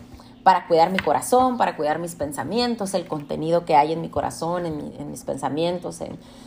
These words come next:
en mis emociones, todo esto. Entonces, soy muy selectiva.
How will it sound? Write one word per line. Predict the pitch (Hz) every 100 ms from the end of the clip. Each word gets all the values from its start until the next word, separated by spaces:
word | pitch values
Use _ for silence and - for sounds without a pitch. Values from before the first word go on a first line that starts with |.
| - -
en | - 170
mis | 165
emociones, | 165 151 143 180 180 185 170 -
todo | 190 190
esto. | 180 - 165 - - - - - - - -
Entonces, | 180 170 185 -
soy | 202
muy | 196 196
selectiva. | 185 180 165 - 165 151